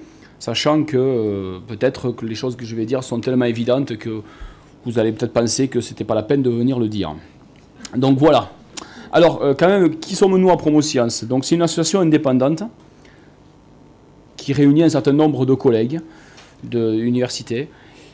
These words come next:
et, euh, qui sont là pour promouvoir donc, la licence, euh, les enseignements et la licence sciences, technologies, santé et la qualité d'enseignement scientifique universitaire.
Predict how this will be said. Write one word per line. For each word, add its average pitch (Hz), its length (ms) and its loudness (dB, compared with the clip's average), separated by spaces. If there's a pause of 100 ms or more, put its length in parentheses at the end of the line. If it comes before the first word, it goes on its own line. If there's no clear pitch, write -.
(160)
et, 143 340 4
euh, 101 440 2
qui - 140 -10
sont 160 540 2
là 160 260 6
pour 151 200 -12
promouvoir 165 960 2
donc, 147 400 0
la 131 200 4
licence, 151 560 0
euh, 123 220 2 (240)
les 127 140 0
enseignements 143 520 2
et 156 80 2
la 135 100 4
licence 143 440 -2
sciences, 135 300 -4
technologies, 127 420 -4
santé 123 460 -4
et 120 40 0
la 120 100 2
qualité 139 360 4
d'enseignement 135 440 0
scientifique 131 460 -4
universitaire. 117 580 -4